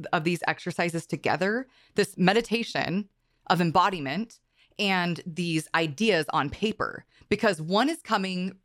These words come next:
a lot from our ego, one is coming from ideas, one is coming from more tangible things,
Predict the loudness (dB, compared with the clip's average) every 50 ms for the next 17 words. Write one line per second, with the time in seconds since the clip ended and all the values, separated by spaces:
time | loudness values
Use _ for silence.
0 | _ _ 0 0 4 4 4 4 4 2 -2 -6 -2 0 0 0 0 -4 -6 -4
1 | -2 0 0 0 0 -2 -2 0 2 2 2 0 -2 -6 -4 -4 -2 -2 -2 -4
2 | -4 -4 -2 0 2 2 0 -2 -4 -4 -2 0 0 0 0 0 0 2 0 0
3 | 0 -2 -2 -2 -2 -2 -2 -2 0 0 0 0 -2 -6 -10 _ _ _ 0 2
4 | 4 4 4 2 0 -6 -16 -14 -6 -2 0 2 2 2 2 0 -2 -2 -2 -4
5 | -4 -6 -6 -4 -4 -2 -2 -2 -4 -4